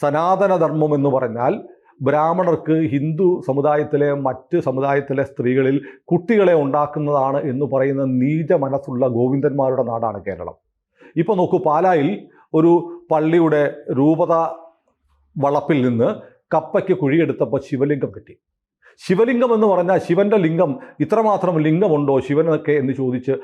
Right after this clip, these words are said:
ആക്ഷേപിക്കുന്ന ആളുകൾ മതവൈരാഗ്യം, മതസ്പർദ്ധ ഉണ്ടാക്കി ഒരു വിഭാഗത്തെ, ൻ്റെ വികാരത്തെ, വിശ്വാസത്തെ ഹനിക്കുന്ന നാടാണ് കേരളം. മാത്രമല്ല, മാധ്യമങ്ങളാവട്ടെ ഇത്തരം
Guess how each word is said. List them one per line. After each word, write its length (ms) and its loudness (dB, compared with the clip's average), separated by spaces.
ആക്ഷേപിക്കുന്ന 680 0
ആളുകൾ 260 2
മതവൈരാഗ്യം, 920 2
മതസ്പർദ്ധ 540 0
ഉണ്ടാക്കി 380 -2
ഒരു 120 0
വിഭാഗത്തെ, 640 0
ൻ്റെ 200 0
വികാരത്തെ, 640 2
വിശ്വാസത്തെ 680 0
ഹനിക്കുന്ന 540 -4
നാടാണ് 360 -4
കേരളം. 300 -16
മാത്രമല്ല, 500 0
മാധ്യമങ്ങളാവട്ടെ 920 2
ഇത്തരം 320 0